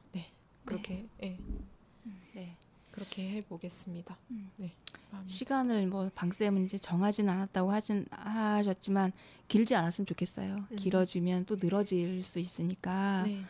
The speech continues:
Speaker 2: 그 부분에 대해서는 좀 약간 좀 밀도 있게,
Speaker 1: 네.
Speaker 2: 네, 고민하셔서, 어, 재방문 연락 주시면 반갑게 받겠습니다.
Speaker 1: 아, 네, 감사합니다.
Speaker 2: 네, 수고하셨습니다.
Speaker 1: 네.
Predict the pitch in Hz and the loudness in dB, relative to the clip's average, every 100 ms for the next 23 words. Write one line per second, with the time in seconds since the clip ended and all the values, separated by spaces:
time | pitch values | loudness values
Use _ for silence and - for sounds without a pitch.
0 | - - 190 185 190 190 190 190 190 196 | -16 -12 -6 -2 0 0 0 -4 -4 -4
1 | 196 196 190 190 - - - - - - | -4 -4 -4 -6 -12 -18 -20 -18 -14 -6
2 | 185 190 180 180 175 190 180 247 285 _ | -4 -2 -2 -2 -2 -4 -4 -8 -8 _
3 | _ - 202 190 185 185 185 190 202 202 | _ -8 -4 -4 -4 -2 0 0 -2 -4
4 | 196 208 226 - - - 185 190 185 170 | -2 -2 -4 -10 -16 -10 -6 -4 -2 0
5 | 170 175 180 180 185 - 175 175 175 180 | 0 -2 -4 -4 -8 -8 -4 -4 -4 -6
6 | 175 185 208 - 170 180 - 180 - 185 | -6 -4 -6 -4 -4 -4 -6 -8 -6 -8
7 | - 190 190 196 - 190 185 - 180 - | -6 -8 -8 -10 -10 -10 -12 -12 -12 -14
8 | - - 196 185 185 180 175 - 190 185 | -20 -10 -8 -4 -4 -4 -6 -4 -4 -4
9 | - - - 214 214 220 196 190 202 226 | -6 -10 2 4 4 2 2 2 4 4
10 | 262 - 196 185 185 | 2 -2 -2 -2 -4